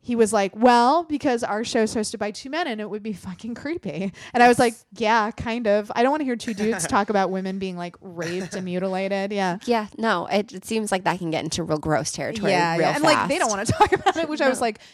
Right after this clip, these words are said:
Speaker 1: is probably the sign of a healthy mind <laughs>
Speaker 2: Yes.
Speaker 1: that they're like, "Mm, this depresses us. We are not interested."
Speaker 2: <laughs> No, thanks.
Speaker 1: Um, cool, cool. So, true crime rec, I always appreciate that. Uh, what was,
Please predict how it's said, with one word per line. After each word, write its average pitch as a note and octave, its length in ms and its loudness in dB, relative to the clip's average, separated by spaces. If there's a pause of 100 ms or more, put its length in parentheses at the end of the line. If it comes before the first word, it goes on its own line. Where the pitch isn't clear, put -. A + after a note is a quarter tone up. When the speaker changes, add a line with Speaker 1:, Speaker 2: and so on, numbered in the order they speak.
Speaker 1:
is C4+ 180 -8
probably G#3+ 360 -6
the G#3 100 -8
sign F#3+ 220 -8
of F#3+ 80 -12
a F3+ 40 -4
healthy F#3 300 -8
mind F3+ 420 -4
<laughs> - 40 2
Speaker 2:
Yes. F#4 120 4
Speaker 1:
that C#4 160 2
they're A3 140 0
like, A3 240 -4
"Mm, G4 420 -16
this G4 140 -8
depresses G3+ 500 -4
us. E3+ 260 -6
We A#3 220 -12 (200)
are G3+ 160 -8
not F#3 160 0
interested." F#3 640 -4
Speaker 2:
<laughs> - 40 -14
No, F4 220 -4
thanks. - 480 -12
Speaker 1:
Um, G3+ 380 0 (300)
cool, C#4+ 280 0
cool. A3 400 -4
So, G3 720 -2
true A#3 280 -4
crime G#3+ 520 -2
rec, A#3 460 -4
I G3 180 -4
always G3 420 -2
appreciate G3 600 -8 (200)
that. D3+ 640 -4
Uh, F#3 200 2
what G#3+ 440 -2
was, D#4+ 840 -6